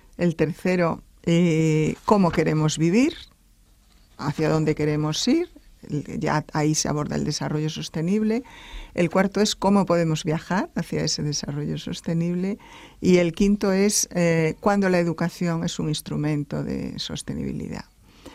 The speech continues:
El primer capítulo, de dónde venimos,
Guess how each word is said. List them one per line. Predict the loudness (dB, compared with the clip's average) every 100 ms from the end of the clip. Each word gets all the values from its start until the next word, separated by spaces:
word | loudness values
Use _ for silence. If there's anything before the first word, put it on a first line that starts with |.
| -20 -20 -4
El | 0 2
primer | 4 2 2
capítulo, | 0 0 -2 0 0 2 2
de | 2
dónde | 2 2 2
venimos, | 4 4 6 4 2 0 -8